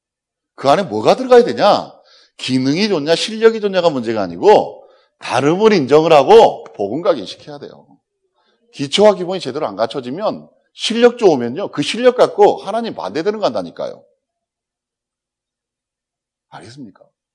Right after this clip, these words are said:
우리가 알고 있는 뉴에이지나 모든 사상에 뛰어난 사람들의 조상은 누군지 아십니까?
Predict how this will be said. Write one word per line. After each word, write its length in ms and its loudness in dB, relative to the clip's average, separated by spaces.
우리가 340 4
알고 300 4
있는 340 -6
뉴에이지나 420 -6
모든 600 -6
사상에 340 -2
뛰어난 400 -2
사람들의 440 2
조상은 320 -6
누군지 240 -2
아십니까? 540 -4